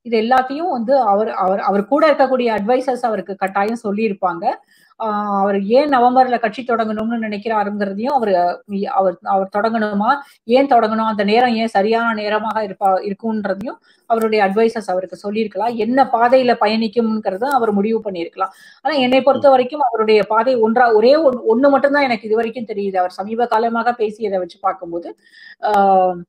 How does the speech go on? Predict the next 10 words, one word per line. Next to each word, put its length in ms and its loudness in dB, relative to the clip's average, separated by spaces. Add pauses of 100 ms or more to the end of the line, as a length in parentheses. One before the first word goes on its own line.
(520)
அவர் 300 4
வந்து 300 2
ஒரு 200 6
மதம் 300 2
சார்ந்த 420 2
அரசியலை 560 2
தான் 280 2
வந்து 180 -4
ஆன்மீக 520 2
அரசியல்னு 460 -4